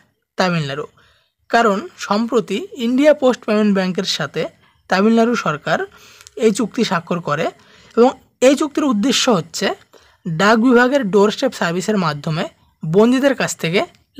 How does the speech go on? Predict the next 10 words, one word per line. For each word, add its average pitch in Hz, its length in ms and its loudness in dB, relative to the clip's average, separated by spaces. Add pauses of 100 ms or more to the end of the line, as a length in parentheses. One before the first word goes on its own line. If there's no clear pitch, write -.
লাইফ 202 180 0 (100)
সার্টিফিকেট 156 560 -8 (440)
লাভ 151 140 -2 (140)
করা। 139 180 -8 (1000)
তো - 120 -12
অনেকদিন 262 320 2
পর 320 160 2
YouTube-এ 254 340 0
ভিডিও 226 260 2
দিলেও 202 180 2